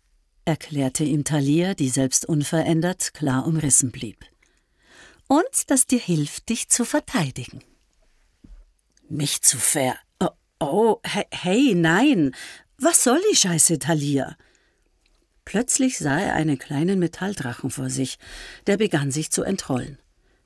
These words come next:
Er streckte sich mehr und mehr und flatterte mit den Flügeln. Seine Saphiraugen glommen von einem neu entfachten inneren Funken.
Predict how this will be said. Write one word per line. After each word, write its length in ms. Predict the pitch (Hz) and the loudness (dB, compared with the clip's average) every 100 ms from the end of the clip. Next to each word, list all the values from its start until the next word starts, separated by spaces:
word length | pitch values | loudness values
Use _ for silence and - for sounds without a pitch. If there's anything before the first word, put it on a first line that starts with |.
| _ | _
Er 120 | - 185 | -4 -4
streckte 500 | - 220 254 202 165 | -2 -6 -2 -2 0
sich 240 | 156 - | 0 0
mehr 340 | 151 175 226 | 2 2 0
und 180 | 175 - | -6 -2
mehr 380 | 156 165 214 240 | 0 0 0 -2
und 180 | 185 165 | -4 -4
flatterte 600 | - 185 240 220 202 170 | -4 -4 -2 -6 -2 0
mit 160 | 160 | 0
den 100 | 180 | -4
Flügeln. 500 | 170 - 139 123 - - _ _ _ _ _ _ _ | -8 -6 -6 -6 -12 -16 _ _ _ _ _ _ _
Seine 400 | 160 156 160 160 | 0 2 4 2
Saphiraugen 880 | 160 165 - 220 240 214 202 196 196 | 0 -2 -2 0 2 2 0 2 0
glommen 440 | 180 185 220 220 | 2 2 2 0
von 200 | 202 190 | 0 -2
einem 300 | 180 175 170 | 0 2 2
neu 180 | 170 202 | 2 0
entfachten 640 | 208 208 - 190 - - 165 | -4 -8 -6 -6 -6 -6 -4
inneren 460 | 170 156 156 160 | 0 0 -2 -4
Funken. 480 | - 147 120 - | -6 -8 -10 -14